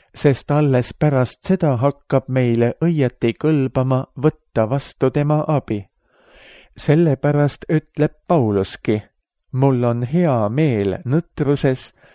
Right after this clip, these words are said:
vägivalla all, hädades, tagakiusamistes ja ahistustes Kristuse pärast, sest kui ma olen nõder,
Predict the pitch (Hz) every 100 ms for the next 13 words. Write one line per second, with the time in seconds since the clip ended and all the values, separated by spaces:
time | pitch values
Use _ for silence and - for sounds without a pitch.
0 | _ 117 143 - 165 147 147 135 127 -
1 | 139 127 107 - _ _ - 139 156 165
2 | 151 135 131 - _ _ _ - 156 165
3 | 151 156 143 139 143 131 139 - 135 123
4 | - - 131 127 127 160 156 120 - 113
5 | - 110 98 - 127 143 - 139 135 131
6 | 139 131 131 - - _ - - _ -
7 | 135 - - - 156 165 143 107 104 107
8 | 104 107 139 170 147 139